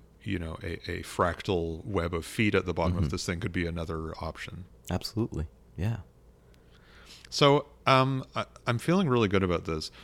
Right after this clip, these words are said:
Speaker 1: The, the thing, um, that, that I also wanted to touch on is, is sort of the, the end of the camping experience. And I can, I can speak from experience in this particular,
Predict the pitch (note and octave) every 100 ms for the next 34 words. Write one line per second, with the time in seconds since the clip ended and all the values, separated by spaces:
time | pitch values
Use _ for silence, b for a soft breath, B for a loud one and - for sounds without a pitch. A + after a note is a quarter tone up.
0 | - A2 B2 A2+ A2+ - E3+ E3 D3 B2
1 | - - G2 E2 E2 - - - F2+ -
2 | G2 F#2 E2+ E2+ F2+ G2 E2+ E2 - F#2+
3 | F2 D#2+ F#2 F2 D#2+ D#2 - B B B
4 | B - F#2 E2+ - G2 F2+ - E3 C3
5 | G#2 F2 E2+ G2 E2 - - B2 G2 E2+
6 | E2 F#2 F#2 - F2 D#2 E2 E2 - -
7 | E2+ E2 D#2+ D#2+ - - B B B B
8 | B - F2 E2 E2 - - - - -
9 | - G#2 G2 G#2 F#2+ F#2 A#2+ G#2+ F3+ -
10 | C3 F#2+ - A2+ A2+ G2+ F2+ E2 - -
11 | G#2 F2 F2 E2+ - - - - - -
12 | C3 A#2+ F#2 E2 E2 D#2+